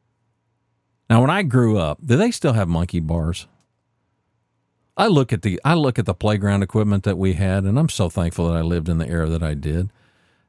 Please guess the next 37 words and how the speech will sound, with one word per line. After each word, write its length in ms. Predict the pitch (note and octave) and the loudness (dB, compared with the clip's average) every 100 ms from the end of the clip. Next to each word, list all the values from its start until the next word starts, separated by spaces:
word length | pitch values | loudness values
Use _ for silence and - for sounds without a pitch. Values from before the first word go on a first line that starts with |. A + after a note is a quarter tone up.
| _ _ _ - | _ _ _ -20
Uh, 100 | - - | -20 -12
y-, 200 | B2 A#2+ - - _ G#2 - | -10 -10 -14 -20 _ -16 -14
you 220 | C#3 C3 | -4 0
know, 300 | A#2 G2+ G2 G2 | 2 2 0 0
I 40 | |
mean, 160 | G2+ G2+ | 0 0
everything, 600 | G2+ G#2+ G2 A2 G2 F2+ | 0 -2 -2 0 0 0
y-, 180 | G2+ F#2+ | -4 -6
y-, 220 | A#2+ G2+ - | -4 -4 -2
you 160 | G#2+ G2+ | -2 0
gotta 280 | G#2+ G2 C#2 - - | 0 0 -4 -14 -16
put 140 | - A2 | -2 0
on 140 | G#2+ | 0
a 60 | F2+ | -2
full 600 | - - G#2+ G2+ E2 C2+ - _ - | -6 -4 -2 0 -2 -8 -18 _ -2
armor 260 | G2 G2+ | 0 2
bodysuit 760 | E2+ E2 F2+ F#2 F2+ - F#2+ F2+ | 0 -2 0 0 -4 -2 -2 -2
and 80 | D#2 | -6
a 120 | D2 - _ _ _ _ _ _ _ _ | -8 -10 _ _ _ _ _ _ _ _
helmet 460 | - G2+ G2 G2 | 0 2 2 0
and 100 | - | -2
a 60 | D#2+ | -8
face 400 | - - G2+ - | -4 0 0 0
cage 440 | - D#2+ E2 - | -2 -2 -2 -6
to, 260 | - E2 D2+ | -4 -4 -4
I 140 | - F2 | -6 -4
guess, 220 | E2+ F2+ | -2 -2
to 120 | - | -4
go 200 | F2 F2+ | -4 -2
to 140 | F2+ D#2 | -2 -6
a 40 | |
playground 540 | - F2+ F2+ E2 D2 D2 | -4 -4 -2 -2 -4 -6
today. 480 | D2+ D#2 D#2+ D2 | -6 -4 -4 -4
And 160 | D2 D2+ - _ _ _ _ _ _ _ _ _ _ - | -6 -8 -14 _ _ _ _ _ _ _ _ _ _ -10
I 220 | G2+ G2+ | -4 -2
don't 220 | F2+ C2+ C#2+ | -2 -6 -10
know. 240 | C#2 D#2 | -10 -10